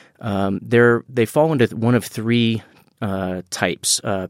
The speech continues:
Pepos, Maximas, and Mostardas. And the Maxima group, uh, Kabocha, Blue Hubbard, uh, and all of the other ones in that group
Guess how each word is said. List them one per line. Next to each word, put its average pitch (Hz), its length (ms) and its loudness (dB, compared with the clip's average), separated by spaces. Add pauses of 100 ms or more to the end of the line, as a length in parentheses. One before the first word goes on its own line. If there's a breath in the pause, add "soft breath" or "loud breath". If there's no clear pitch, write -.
Pepos, 107 560 0
Maximas, 95 760 -6
and 92 240 -8
Mostardas. 92 640 -6 (400 loud breath)
And 101 400 2 (120)
the 104 100 0
Maxima 127 600 0
group, 92 460 -6 (380 soft breath)
uh, 92 180 -4 (120)
Kabocha, 92 840 -2 (140)
Blue 101 260 -2
Hubbard, 92 640 -2 (280 loud breath)
uh, 87 400 -4
and 98 260 -2
all 104 220 0
of 95 80 -2
the 98 120 -4
other 95 160 0
ones 92 380 -2
in 107 300 0
that 98 260 -2
group 107 420 2